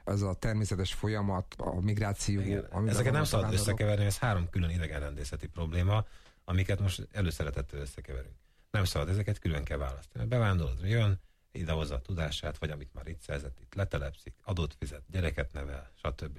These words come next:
Speaker 2: unokát, stb.
Speaker 1: De ezért csak visszatérnek arra a kérdésre röviden.
Speaker 2: Igen.
Speaker 1: Mert ugye sokan egyik oldalról azt mondják, hogy Magyarország nagyon befogadó,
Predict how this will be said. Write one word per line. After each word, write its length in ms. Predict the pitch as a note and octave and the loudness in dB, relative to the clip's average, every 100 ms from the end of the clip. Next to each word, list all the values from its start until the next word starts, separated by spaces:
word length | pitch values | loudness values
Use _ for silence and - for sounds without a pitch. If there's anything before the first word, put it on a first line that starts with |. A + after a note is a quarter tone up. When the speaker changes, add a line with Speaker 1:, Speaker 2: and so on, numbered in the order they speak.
| C2 | -10
Speaker 2:
unokát, 440 | - D#2+ C#2+ C#2 - | -4 -4 -4 -8 -8
stb. 360 | - C#2 B1 - | -10 -10 -14 -4
Speaker 1:
De 100 | G#2+ | 0
ezért 260 | A#2 C3+ C#3 | 0 0 -2
csak 180 | C3+ | -2
visszatérnek 520 | - F#2 - G2 F#2 - | 0 0 0 0 0 0
arra 140 | G2 | 0
a 40 | |
kérdésre 560 | F2+ G#2+ G2 F#2 - F#2+ - | 0 -2 0 -2 -2 -4 -2
röviden. 500 | G#2 F2+ D#2 A1+ F#2 | 0 0 -2 -2 -2
Speaker 2:
Igen. 220 | E2+ D2+ - | -2 -2 -4
Speaker 1:
Mert 140 | G2+ G#2+ | -2 2
ugye 100 | G#2 | 2
sokan 460 | - - G#2 F#2 F2 | 2 0 0 0 0
egyik 260 | A#2 G#2 | 0 0
oldalról 340 | G2+ F#2+ F#2+ F2+ | 0 0 0 0
azt 160 | F2 | 0
mondják, 340 | F#2+ F2+ E2 - | 0 0 0 0
hogy 100 | E2+ | 0
Magyarország 420 | G#2+ F2+ - F2 | 0 0 -2 0
nagyon 300 | D3+ A#2+ A2 | 0 2 2
befogadó, 760 | G#2 G2+ F#2 F2+ F#2+ D#2 D#2+ | 0 0 0 0 0 0 -2